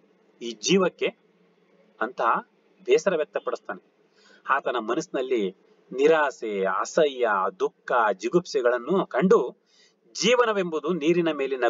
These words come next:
ಗುಳ್ಳೆ, ಅದಕ್ಕಾಗಿ ನಾವು ಇಷ್ಟೆಲ್ಲ ಹೋರಾಟ, ಹಾರಾಟ, ಚೀರಾಟಗಳನ್ನ ಮಾಡ್ತೇವೆ ಎಂದು ನೊಂದ್ಕೊಳ್ತಾನೆ. ಈ ಕಥೆಯಲ್ಲಿ ನಾವು ಕಂಡುಕೊಳ್ಳಬೇಕಾದಂತ ವಿಷಯಗಳೆಂದರೆ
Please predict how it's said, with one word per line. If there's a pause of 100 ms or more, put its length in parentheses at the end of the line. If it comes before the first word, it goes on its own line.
ಗುಳ್ಳೆ, (1000)
ಅದಕ್ಕಾಗಿ (320)
ನಾವು
ಇಷ್ಟೆಲ್ಲ
ಹೋರಾಟ,
ಹಾರಾಟ,
ಚೀರಾಟಗಳನ್ನ
ಮಾಡ್ತೇವೆ
ಎಂದು
ನೊಂದ್ಕೊಳ್ತಾನೆ. (680)
ಈ
ಕಥೆಯಲ್ಲಿ (520)
ನಾವು
ಕಂಡುಕೊಳ್ಳಬೇಕಾದಂತ
ವಿಷಯಗಳೆಂದರೆ